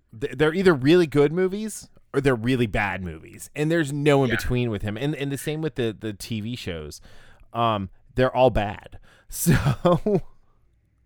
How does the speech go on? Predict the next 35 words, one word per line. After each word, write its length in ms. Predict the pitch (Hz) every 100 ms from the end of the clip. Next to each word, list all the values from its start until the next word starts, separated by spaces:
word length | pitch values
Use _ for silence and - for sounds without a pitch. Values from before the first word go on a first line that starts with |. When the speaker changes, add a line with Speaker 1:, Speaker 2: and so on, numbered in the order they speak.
| _ _ _ _ _ - -
Speaker 2:
Yeah, 140 | 117 104
he 160 | 147
is, 120 | 147 147
he 120 | 139
is, 80 | 127
like 200 | 120 117
we 80 | 113
said, 260 | 120 101
he's 180 | 113 117
a 60 | 110
consummate 640 | - 110 113 - 120 113
hit 220 | - 120
and 100 | 110
miss. 400 | 104 110 - - -
Speaker 1:
Yeah. 180 | 151 180
Speaker 2:
And 220 | 107 104
that's 160 | 123 -
kind 220 | - 151
of 80 | 139
what 180 | 127 123
I, 180 | 117 110 - - -
like, 100 | 123
even 260 | 170 208
honestly 420 | 120 117 120 - 110
with 140 | 110
the 100 | 104
original 420 | 98 101 - 104 95
creators, 540 | - 95 95 98 95 107
I 160 | 104 101
honestly 380 | 104 - 104 90
think 140 | 98 87
this 240 | 95 95 -
show 340 | 104 92 92
is 220 | 95 92 92
a 200 | 90